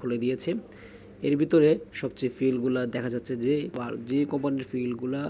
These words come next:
বার হচ্ছে, সেই কোম্পানির নামগুলো আমি আপনাদেরকে বলতেছি। প্রথম হচ্ছে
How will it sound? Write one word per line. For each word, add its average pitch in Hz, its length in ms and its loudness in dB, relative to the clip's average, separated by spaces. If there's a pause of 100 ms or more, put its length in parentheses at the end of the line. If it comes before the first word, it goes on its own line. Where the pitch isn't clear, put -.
(500)
বার 120 180 -2
হচ্ছে, 135 240 -2
সেই 131 120 2 (120)
কোম্পানির 127 300 -2
নামগুলো 120 260 -2
আমি 123 120 -6
আপনাদেরকে 120 320 -4
বলতেছি। 131 240 -2 (140)
প্রথম 143 260 -2
হচ্ছে 147 180 0